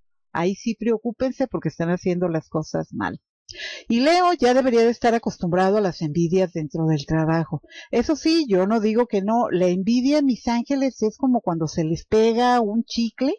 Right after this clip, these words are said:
en un día de sol, que lo traen en el zapato molestándolos, molestándolos, molestándolos.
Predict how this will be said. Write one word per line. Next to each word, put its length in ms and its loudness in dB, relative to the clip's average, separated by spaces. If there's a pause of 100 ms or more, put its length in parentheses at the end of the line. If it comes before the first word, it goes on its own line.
(840)
en 460 2
un 200 4
día 300 6
de 140 4
sol, 360 0 (240)
que 160 2
lo 140 4
traen 280 2
en 140 4
el 100 2
zapato 600 -2
molestándolos, 920 -2
molestándolos, 840 -2
molestándolos. 840 -2